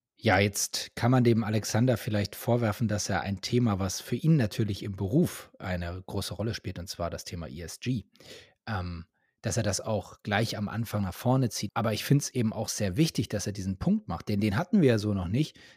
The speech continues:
dass die Anforderungen in den Bereichen E, S und G eben so groß werden für die Unternehmen, dass sie die Strategien der Unternehmen betreffen und damit auch natürlich die People-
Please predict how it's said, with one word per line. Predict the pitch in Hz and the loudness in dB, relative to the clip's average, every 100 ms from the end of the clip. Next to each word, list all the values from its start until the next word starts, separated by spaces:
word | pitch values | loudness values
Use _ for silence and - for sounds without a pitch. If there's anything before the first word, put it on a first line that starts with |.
| _ | _
dass | - 113 - - _ _ _ _ | 0 0 0 -6 _ _ _ _
die | 117 104 98 - | 2 2 2 2
Anforderungen | 208 - 170 123 104 104 | 2 4 6 6 4 0
in | 196 220 | 4 6
den | 190 143 | 6 6
Bereichen | 120 101 98 - | 0 0 -2 -6
E, | 120 - | -4 -2
S | 107 - | -4 -4
und | 98 | -4
G | 101 87 87 _ _ | -2 -4 -8 _ _
eben | 113 104 107 | -2 0 2
so | 110 175 | 4 4
groß | 185 123 175 185 - | 2 0 2 2 0
werden | 110 98 95 | -2 -2 -4
für | - | -6
die | 95 | -6
Unternehmen, | 104 101 98 98 131 147 | -4 -2 -2 0 0 0
dass | 104 | -2
sie | - | -2
die | 107 | 0
Strategien | 101 - 110 117 123 202 | -2 -2 -2 -2 4 6
der | 165 | 6
Unternehmen | 123 110 104 101 98 | 4 2 2 2 0
betreffen | 104 - 104 139 | -2 -4 -4 -4
und | 113 | -2
damit | 90 147 139 - | 0 2 0 2
auch | 135 277 - | 0 2 0
natürlich | 147 - 160 180 117 | -2 4 6 8 6
die | - 101 | 0 -8
People- | - 131 110 | -6 0 0